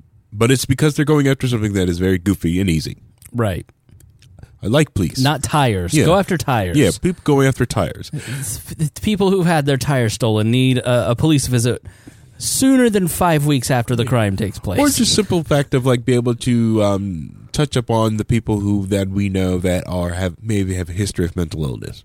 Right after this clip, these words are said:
Speaker 2: Right.
Speaker 1: Check up on them.
Speaker 2: Yeah.
Speaker 1: You know, or these tire thing, or test a rape kit. Go after some rapists.
Speaker 2: Let's
Speaker 1: I don't
Speaker 2: try that
Speaker 1: know.
Speaker 2: one.
Speaker 1: Walk your neighborhood. Know, know people are in it. There's other things to be going on than going after, you know,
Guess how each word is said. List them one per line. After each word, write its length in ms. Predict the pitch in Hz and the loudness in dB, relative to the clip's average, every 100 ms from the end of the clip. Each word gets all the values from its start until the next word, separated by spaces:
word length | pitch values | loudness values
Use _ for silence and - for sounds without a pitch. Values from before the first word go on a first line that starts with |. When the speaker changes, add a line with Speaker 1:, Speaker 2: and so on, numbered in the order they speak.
| - | -8
Speaker 2:
Right. 240 | 104 80 - | -6 -6 -10
Speaker 1:
Check 200 | - 170 | -4 -2
up 120 | 131 98 | 0 -2
on 120 | 78 | -4
them. 180 | 69 - _ _ | -6 -12 _ _
Speaker 2:
Yeah. 280 | - 104 87 - _ _ _ - | -4 -4 -4 -10 _ _ _ -2
Speaker 1:
You 140 | 95 | 0
know, 140 | 92 110 - - | 0 -2 -8 -2
or 240 | 117 123 117 - - | 2 4 2 -2 -2
these 140 | 117 | 0
tire 180 | 135 117 | 2 2
thing, 200 | 107 98 | 2 0
or 260 | 113 120 120 | 2 2 2
test 320 | - 123 107 | 0 -2 -2
a 20 | 104 | 0
rape 240 | 90 - | -2 -2
kit. 300 | - - - _ _ _ - | -10 -10 -12 _ _ _ -6
Go 100 | 104 117 | 2 2
after 160 | 117 110 | 2 -2
some 140 | 104 | 0
rapists. 380 | 90 - - - - | -2 -2 -8 -12 -10
Speaker 2:
Let's 160 | 123 | 0
Speaker 1:
I 60 | 139 | 4
don't 0 | |
Speaker 2:
try 120 | 170 | 4
that 60 | 113 | 4
Speaker 1:
know. 40 | 120 | 2
Speaker 2:
one. 120 | - - | -2 0
Speaker 1:
Walk 220 | 120 127 | 2 2
your 60 | 131 | 2
neighborhood. 460 | 120 117 120 110 107 | 2 4 4 4 4
Know, 200 | 110 110 | 2 2
know 200 | 120 123 | 0 0
people 260 | 123 127 120 | 2 2 2
are 40 | |
in 60 | 104 | 2
it. 220 | 90 85 | 0 2
There's 200 | 139 170 - | 4 2 2
other 300 | 175 208 214 | 2 4 2
things 240 | - 170 160 | 2 0 0
to 100 | 147 | 0
be 80 | 135 | 2
going 260 | 135 127 | 2 2
on 160 | 127 135 | 2 2
than 120 | 127 | 0
going 240 | 110 107 107 | 2 0 0
after, 540 | 104 - 110 104 101 _ - | -2 0 2 2 0 _ -6
you 140 | 131 | 0
know, 240 | 110 90 | 2 0